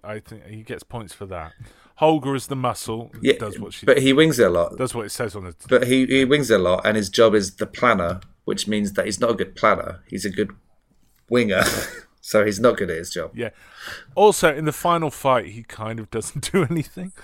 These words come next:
Speaker 2: Yeah, everyone else comes up with the pla-, with the plan, right?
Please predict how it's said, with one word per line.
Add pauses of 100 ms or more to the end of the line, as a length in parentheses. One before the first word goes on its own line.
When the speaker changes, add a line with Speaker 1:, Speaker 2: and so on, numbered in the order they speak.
(120)
Speaker 2:
Yeah,
everyone
else
comes
up
with
the
pla-,
with
the
plan,
right?